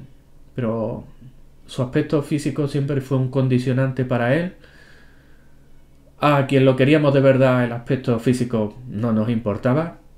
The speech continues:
Yo conocí, yo no sé, si creo que cuando conocí su canal tenía más suscriptores que, que el mío. No sé si el, su canal tenía ochocientos, novecientos mil, no lo recuerdo porque lo seguía desde hace tanto tiempo.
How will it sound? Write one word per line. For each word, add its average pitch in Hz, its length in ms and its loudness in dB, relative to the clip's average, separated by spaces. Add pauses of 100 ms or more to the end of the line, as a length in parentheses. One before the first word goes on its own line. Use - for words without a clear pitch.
(420)
Yo 135 360 -2
conocí, 131 600 0
yo 139 140 0
no 127 120 0
sé, 127 260 0
si - 400 -12
creo 156 220 2
que 160 100 -2
cuando 160 300 4
conocí 139 360 0
su 135 140 -8
canal 127 300 0
tenía 123 200 2
más 123 180 0
suscriptores 120 600 -4
que, 101 360 -6 (840)
que 127 80 0
el 113 120 2
mío. 135 280 2
No 127 120 4
sé 127 140 0
si 123 180 0
el, 123 140 4
su 123 420 -6 (160)
canal 110 320 -2
tenía 107 240 -2
ochocientos, 139 540 -2
novecientos 120 460 0
mil, 127 340 0
no 127 100 -2
lo 120 120 2
recuerdo 117 480 0
porque 110 260 -6
lo 110 120 -2
seguía 131 300 0
desde 123 200 -2
hace 123 200 -2
tanto 123 300 -6
tiempo. 131 420 -4